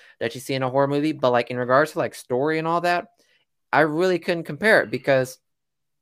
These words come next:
James Wan pretty much did what I always thought horror movies should do, which is take a irrational fear of you that we have and just completely blow it out of proportion. Because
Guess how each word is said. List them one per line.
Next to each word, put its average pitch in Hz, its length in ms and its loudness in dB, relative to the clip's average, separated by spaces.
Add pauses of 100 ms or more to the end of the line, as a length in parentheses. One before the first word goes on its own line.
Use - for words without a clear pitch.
(360)
James 202 360 0
Wan 151 240 2
pretty 131 180 -4
much 123 300 -2 (1000)
did 135 200 2
what 117 220 2
I 107 300 2 (120)
always 127 720 0 (920)
thought 117 420 0 (500)
horror 131 260 2
movies 113 260 -6
should 110 260 -12
do, 104 260 -2
which 95 220 -10
is 95 160 -10
take 135 420 -4
a 107 340 -4 (240)
irrational 151 640 0
fear 117 360 -4
of 95 100 -10
you 98 220 -8 (100)
that 101 180 -2
we 101 120 -8
have 95 380 -4 (600)
and 143 80 0
just 127 140 -6
completely 127 420 0
blow 110 220 2
it 107 40 4
out 101 120 2
of 92 40 -14
proportion. - 460 -10 (140)
Because 139 640 2